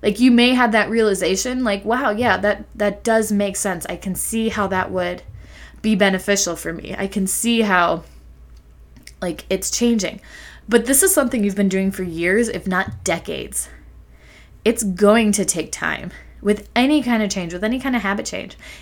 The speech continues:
it takes time. And you can do it for however long, what, whatever people suggest or say, but don't follow it to a T, because once you start putting a timestamp on something,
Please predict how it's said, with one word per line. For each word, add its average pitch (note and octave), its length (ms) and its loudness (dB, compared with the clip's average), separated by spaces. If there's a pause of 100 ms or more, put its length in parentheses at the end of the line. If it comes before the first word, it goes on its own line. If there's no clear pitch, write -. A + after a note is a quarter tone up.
(140)
it - 160 2
takes - 460 -2
time. - 560 -4 (1500)
And G3+ 400 2
you B3 200 0
can D4+ 160 0
do E4 160 6
it F#4 80 -4
for C#4 140 2
however D4+ 400 2
long, G3+ 500 2
what, G#3+ 260 0
whatever A3+ 460 4
people D4 320 2
suggest A3+ 720 2
or G3 140 0
say, E4 640 2 (360)
but A3 200 0
don't D4 280 2
follow C4 360 4
it A#3 140 0
to A#3+ 120 -2
a A#3 80 0
T, A#3 220 0
because F#3+ 280 -2
once G#3 280 2
you C4+ 80 2
start B3+ 240 0
putting A#3 240 0
a D#3+ 40 -4
timestamp C4+ 720 -2
on C#4 160 -2
something, D#4 580 -2